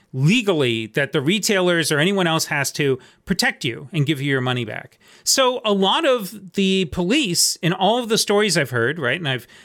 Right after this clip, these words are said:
I've heard from victims, I've spoken to 'em, I've talked to advocates, the police are very much like, "Yeah, that happened. That sucks for you."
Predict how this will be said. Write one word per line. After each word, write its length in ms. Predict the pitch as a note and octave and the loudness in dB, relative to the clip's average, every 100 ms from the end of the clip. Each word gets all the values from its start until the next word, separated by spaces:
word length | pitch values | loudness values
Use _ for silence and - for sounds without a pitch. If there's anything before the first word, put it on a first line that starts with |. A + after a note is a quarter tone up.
| - | -12
I've 140 | A#2+ | -12
heard 280 | - E3+ F#3+ | -4 -2 -2
from 160 | - C#3+ | 0 0
victims, 540 | A#3 - A3 G3 E3+ | 0 0 0 2 0
I've 120 | C#3 | -2
spoken 500 | - - A3+ G#3 A3 | -4 -2 -2 0 -2
to 260 | F3 G#3 G3+ | 0 2 2
'em, 240 | G3+ G3+ - - - | 2 -2 -8 -12 -6
I've 340 | C#3+ C#3 - | -4 -4 -6
talked 300 | - D#3 - | -6 -6 -6
to 160 | F#3+ E3+ | -6 -4
advocates, 580 | F#3 F3 F3+ D#3+ - - - _ | -2 -2 -2 -2 -2 -6 -14 _
the 80 | F#3+ | -6
police 560 | - B3+ C#4+ D#4 - - - | -6 -2 0 2 0 -4 -4
are 160 | G3 F#3+ | -2 0
very 300 | F3 G#3+ A3+ | 0 0 0
much 360 | G3+ F#3+ - | 0 -2 -2
like, 300 | E3+ D3 - _ _ _ _ _ _ _ _ _ _ | -2 -4 -6 _ _ _ _ _ _ _ _ _ _
"Yeah, 380 | A#2+ D3 D#3+ A#2+ - _ | -4 -2 -2 -4 -12 _
that 200 | C#3+ C#3 | -4 -2
happened. 420 | D3 C#3+ B2+ G#2 | -4 -4 -6 -6
That 180 | A#2 A#2+ | -4 -4
sucks 300 | - B2 - | -4 -4 -6
for 160 | - G#2+ | -8 -10
you." 320 | G#2+ - | -10 -14